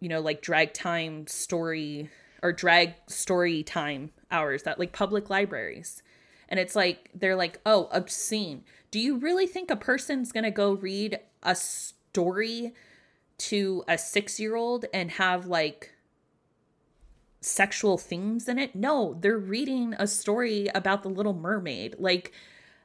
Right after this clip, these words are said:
it, it's insane. It's like, if you don't want your kids to be around drag queens,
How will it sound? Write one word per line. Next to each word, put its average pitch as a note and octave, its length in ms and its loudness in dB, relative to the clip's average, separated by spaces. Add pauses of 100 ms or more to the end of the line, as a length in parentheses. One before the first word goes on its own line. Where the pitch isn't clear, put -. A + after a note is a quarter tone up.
(160)
it, - 260 0 (120)
it's A#3 220 0
insane. A3 720 -4
It's F3+ 220 -4
like, G3+ 260 2
if G3 160 2
you A3 100 0
don't C4+ 220 -2
want C#4+ 220 -4
your C4 100 -4
kids C#4 380 -6
to A3 60 -2
be A3 420 -6
around F#3+ 500 -2
drag G#3+ 320 2
queens, E3+ 480 -8